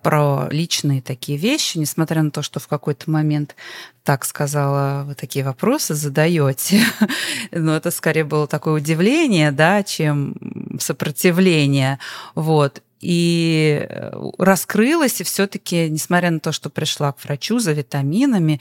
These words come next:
вря-, вряд ли она предполагала, что она будет рассказывать про собаку, про, м, работу, про разъехавшихся друзей, да, э,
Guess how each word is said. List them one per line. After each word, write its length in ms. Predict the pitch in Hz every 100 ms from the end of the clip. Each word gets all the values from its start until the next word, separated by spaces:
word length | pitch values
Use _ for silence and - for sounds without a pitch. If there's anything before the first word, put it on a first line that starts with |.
| - - -
вря-, 320 | 160 160 190 170
вряд 300 | 175 226 185
ли 60 |
она 140 | 151 143
предполагала, 880 | - - 160 165 160 170 135 131
что 200 | - -
она 160 | 139 139
будет 240 | 135 127 -
рассказывать 720 | 131 - 139 127 - 131 -
про 400 | - 131 131 127 120 - - -
собаку, 920 | - 139 135 180 214 196 - 151 139 -
про, 500 | 139 135 131 127 127
м, 560 | 135 - - - - -
работу, 540 | 139 135 135 202 202 -
про 160 | 143
разъехавшихся 840 | 139 131 143 135 139 - 139 - 131
друзей, 640 | - 139 139 165 214 196
да, 240 | 151
э, 40 | 170